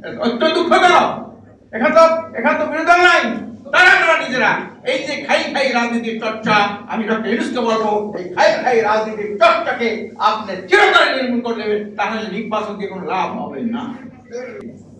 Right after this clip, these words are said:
একটি দলকে ক্ষমতায় রাখার জন্য ভারতীয় আধিপত্যবাদ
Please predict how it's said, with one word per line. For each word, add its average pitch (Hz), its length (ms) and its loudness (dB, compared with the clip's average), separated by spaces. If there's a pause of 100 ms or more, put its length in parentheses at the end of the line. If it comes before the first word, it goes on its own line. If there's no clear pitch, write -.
(100)
একটি 233 240 -4
দলকে 240 440 4
ক্ষমতায় 220 420 0
রাখার 226 380 2
জন্য 226 160 2
ভারতীয় 214 360 0
আধিপত্যবাদ 208 640 4